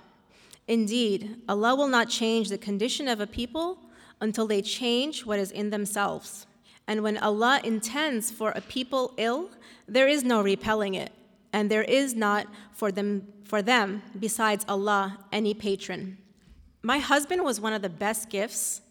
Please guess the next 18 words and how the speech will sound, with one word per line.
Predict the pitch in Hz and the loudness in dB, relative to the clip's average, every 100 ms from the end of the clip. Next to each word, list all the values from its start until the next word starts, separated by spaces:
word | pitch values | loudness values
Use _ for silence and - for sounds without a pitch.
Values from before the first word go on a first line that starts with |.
| - | -8
that | 196 | -2
I | 202 208 | 0 0
was | 202 180 | -2 -4
gifted. | 190 - 165 - - - - - | -8 -8 -10 -10 -16 -20 -20 -16
He | - 240 | -4 -2
was | 214 | -2
exactly | 190 185 160 220 285 311 311 | -4 -6 -2 0 0 -2 -2
what | 277 | 0
I | 269 254 | 0 0
needed | 233 233 233 226 | 0 2 0 0
when | 196 185 208 | -4 -2 -2
I | 196 190 | 0 -2
needed | 190 180 | -2 -4
it. | 160 - - _ _ _ - | -8 -10 -16 _ _ _ -6
After | 311 - 466 440 | -6 -6 -4 -2
my | 285 | -2
father | 254 226 208 214 | -2 -2 0 0
died, | 202 208 202 202 202 | 0 0 0 0 -2